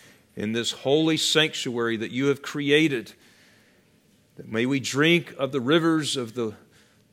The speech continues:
living waters deeply this day, and may we feed upon the tree of life with great pleasure and delight. We thank you, Father, for the Lord Jesus Christ, who is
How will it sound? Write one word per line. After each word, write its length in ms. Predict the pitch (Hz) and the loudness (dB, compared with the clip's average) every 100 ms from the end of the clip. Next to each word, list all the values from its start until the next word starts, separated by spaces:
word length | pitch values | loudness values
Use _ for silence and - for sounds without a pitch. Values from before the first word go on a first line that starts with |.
| 120 | -6
living 440 | 117 156 170 147 | 0 4 4 2
waters 600 | 139 151 151 139 120 - | 2 4 2 0 -2 -6
deeply 640 | 98 92 151 175 170 156 139 | -6 0 2 2 0 -2 -2
this 300 | 143 139 - | -2 -4 -4
day, 480 | 135 120 120 113 | 0 2 2 -2
and 160 | 104 104 | -6 -4
may 160 | 131 147 | -2 0
we 140 | 139 | -2
feed 520 | - - 180 180 180 | -4 -2 4 6 6
upon 300 | 156 - 151 | 2 0 -4
the 100 | 139 | -4
tree 580 | - - - 170 170 170 - | -4 -6 -2 2 2 0 -4
of 160 | 123 | -8
life 640 | 127 139 147 139 - - - - - - _ _ _ - | -4 0 2 0 -4 -14 -20 -20 -20 -20 _ _ _ -6
with 500 | 127 123 - - - _ _ - | -2 -2 -4 -18 -20 _ _ -4
great 420 | 131 175 175 - | 6 8 6 2
pleasure 540 | - 151 156 131 123 | -6 -2 -2 -2 -4
and 180 | 120 123 | -4 -6
delight. 680 | 120 113 120 104 95 - - - _ _ _ _ _ _ _ _ _ _ _ _ _ | -6 -4 -6 -6 -12 -18 -20 -20 _ _ _ _ _ _ _ _ _ _ _ _ _
We 140 | 123 | -4
thank 340 | 123 156 165 - | 0 2 2 2
you, 120 | 147 | -4
Father, 400 | - 135 131 127 | -2 -2 0 -2
for 100 | 135 | -4
the 80 | 127 | -2
Lord 240 | 135 139 | 0 0
Jesus 560 | 104 135 156 131 127 - | 0 -2 -2 -2 -4 -4
Christ, 600 | - 135 127 117 - - | -4 2 2 2 -4 -6
who 240 | 123 113 - | -4 -4 -2
is 720 | 143 147 135 110 - - | 0 2 0 -2 -6 -8